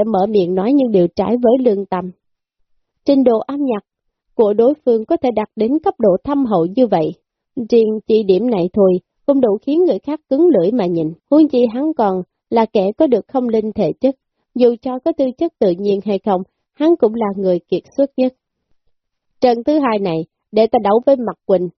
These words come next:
được không?" Trước cuộc cũng có người đứng ra. Người này là một thiếu niên, dáng người gầy nhưng trầm ổn. Trên mặt hiện lên rõ nét tự tin.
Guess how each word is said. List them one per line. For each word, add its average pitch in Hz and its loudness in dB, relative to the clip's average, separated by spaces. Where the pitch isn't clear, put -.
được 196 0
không?" 190 -2
Trước 349 2
cuộc 220 0
cũng 208 -4
có 320 -4
người 196 0
đứng 220 -2
ra. 190 -4
Người 262 2
này 233 0
là 226 0
một 208 2
thiếu 262 0
niên, 214 4
dáng 294 2
người 220 4
gầy 190 0
nhưng 277 2
trầm 170 -2
ổn. 160 0
Trên 349 4
mặt 277 -2
hiện 220 0
lên 240 0
rõ 180 0
nét 269 -2
tự 180 2
tin. 196 -2